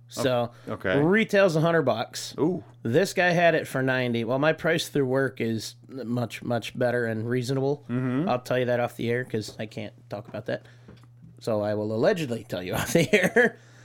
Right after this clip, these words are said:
Speaker 1: Uh, so this guy had this thing listed for ninety bucks. I'm a cheap S O B, so I lowball offer him. And I went through three or four offers until I got to seventy-five bucks.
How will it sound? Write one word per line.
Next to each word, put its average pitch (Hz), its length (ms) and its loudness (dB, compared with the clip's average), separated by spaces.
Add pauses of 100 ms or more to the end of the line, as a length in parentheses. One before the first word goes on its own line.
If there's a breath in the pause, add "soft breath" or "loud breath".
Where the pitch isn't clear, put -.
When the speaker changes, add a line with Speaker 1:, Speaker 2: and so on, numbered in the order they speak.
(320 loud breath)
Speaker 1:
Uh, 135 600 4
so - 180 -2
this 175 240 2
guy 190 200 4
had 175 240 4
this 160 180 0
thing 151 320 2
listed 139 400 0
for 139 100 -2
ninety 123 540 0
bucks. - 600 -10 (1300)
I'm 151 200 4
a 165 60 2
cheap 170 340 -2
S 147 260 0
O 139 60 2
B, 120 220 -2
so 147 160 -2
I 175 100 4
lowball 165 300 4 (180)
offer 110 400 -2
him. 117 160 -4 (460 soft breath)
And 170 140 4
I 190 100 6
went 185 220 6
through 160 140 2
three 180 240 2
or 160 80 4
four 151 280 2
offers 127 600 2
until 135 180 0
I 165 100 2
got 147 160 0
to 165 80 -6
seventy-five 127 680 -2
bucks. - 420 -4